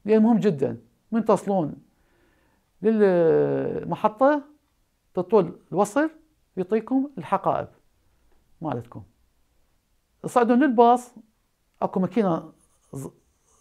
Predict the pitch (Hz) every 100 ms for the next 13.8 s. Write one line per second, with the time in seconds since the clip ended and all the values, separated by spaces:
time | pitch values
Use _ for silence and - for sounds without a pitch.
0 | _ _ _ - 175 202 220 254 269 -
1 | _ _ _ _ _ _ _ _ _ _
2 | _ _ _ - 190 240 226 165 139 127
3 | 117 - _ _ _ _ _ _ _ _
4 | - 240 240 233 185 - 220 - 247 226
5 | 262 285 - _ _ _ 190 160 196 214
6 | 185 202 214 254 262 _ _ _ _ _
7 | _ 214 180 123 120 - _ _ _ _
8 | _ _ _ _ _ _ _ _ _ _
9 | _ _ _ _ _ _ _ 262 311 285
10 | 202 214 190 180 160 190 - 196 233 226
11 | 196 185 180 175 190 185 _ _ - 190
12 | 196 202 175 170 180 170 240 - 190 -
13 | 214 - 156 170 185 196 185 254